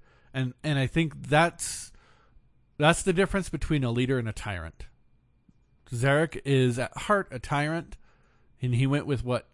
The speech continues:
he saw as the only possible way forward without discussing it with anyone, without getting anybody's input. He came up with this bloody-handed solution,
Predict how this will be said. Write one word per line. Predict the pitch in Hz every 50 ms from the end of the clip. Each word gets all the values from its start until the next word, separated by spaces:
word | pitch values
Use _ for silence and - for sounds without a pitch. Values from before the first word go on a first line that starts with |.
| _ _ _
he | - - - 233 240 233
saw | 196 - - 185 151 135 127 131 135 - - - - -
as | - 135 123
the | 110 120 - -
only | 165 190 214 196
possible | - - 165 156 147 - 151 139
way | 131 127 120
forward | - - 123 117 117 113
without | 120 127 135 127 85
discussing | 127 123 - - - 156 147 - - 156 139 131
it | 127 127 - _ - - - _ _ _ -
with | 113 113 -
anyone, | - 156 151 151 147 139 135 131 127 127
without | 120 110 127 120 - 113
getting | 123 123 117 117 117 -
anybody's | 139 139 143 139 135 127 120 117 107
input. | 113 127 123 117 - - 120 113 110 - - - - _ _ _ _ _ _ _ _
He | - - 160
came | 147 - 165 151 143
up | 139 - -
with | 127 113 -
this | - 123 117 113 - - - - - _ _ _ - 131 110 98 - _ -
bloody-handed | - 131 143 151 160 147 127 139 151 151 135 127 123
solution, | - - - 127 123 127 127 120 - 117 104 92 98 117 135